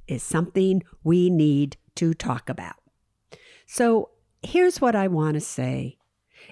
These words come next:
It's not the love that we have for somebody else that we should be celebrating. Although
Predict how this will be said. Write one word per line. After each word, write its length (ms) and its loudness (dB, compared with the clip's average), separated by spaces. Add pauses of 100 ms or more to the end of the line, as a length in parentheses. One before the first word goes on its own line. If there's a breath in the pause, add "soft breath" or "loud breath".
It's 240 -4
not 300 0
the 100 0
love 720 -2 (300)
that 200 2
we 200 4
have 540 0 (200 loud breath)
for 160 -2
somebody 520 2
else 520 0
that 180 -2
we 120 4
should 260 -2
be 120 0
celebrating. 920 -4 (1080)
Although 280 2